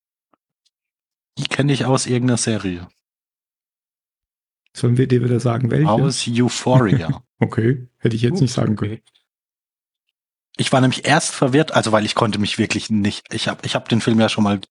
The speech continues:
Speaker 1: gesehen und ich konnte mich aber nicht mehr an so viel erinnern. Und man sieht ja zuerst die, diesen Film da in diesem Freilichtkino laufen und da ist sie drin und da dachte ich, ah, lustig, die haben da einen echten Film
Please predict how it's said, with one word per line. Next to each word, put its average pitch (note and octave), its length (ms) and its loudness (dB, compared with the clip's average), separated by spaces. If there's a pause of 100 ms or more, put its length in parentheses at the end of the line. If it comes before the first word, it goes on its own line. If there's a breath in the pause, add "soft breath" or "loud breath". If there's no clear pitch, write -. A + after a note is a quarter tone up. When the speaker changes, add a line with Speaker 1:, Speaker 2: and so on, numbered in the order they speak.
Speaker 1:
gesehen G2+ 440 -2
und G2+ 220 -8
ich - 80 -10
konnte F#2+ 240 -4
mich G2 160 -4
aber G2 140 -4
nicht G2 200 -6
mehr G2 100 -2
an F#2+ 40 -4
so G2+ 80 -6
viel G2 240 -4
erinnern. G2 340 -4 (600 loud breath)
Und - 260 -4 (200 loud breath)
man C3+ 100 0
sieht B2+ 220 0
ja B2 100 2
zuerst - 720 -2 (160)
die, A#2+ 240 0
diesen A2+ 340 -2
Film C#3 320 2
da C3+ 180 4
in A2+ 140 0
diesem G#2+ 240 -6
Freilichtkino C#3 800 0
laufen C3 400 2
und A2+ 180 2
da A2 40 2
ist G#2 200 -6
sie A2 100 -2
drin B2 400 2
und G#2+ 120 0
da F#2+ 100 -2
dachte - 160 -8
ich, - 160 -8
ah, D#3 220 2 (100)
lustig, A2+ 800 -2
die A2+ 100 0
haben G#2 140 2
da G2+ 160 0
einen G#2 100 -6
echten - 380 -8
Film A2+ 420 -2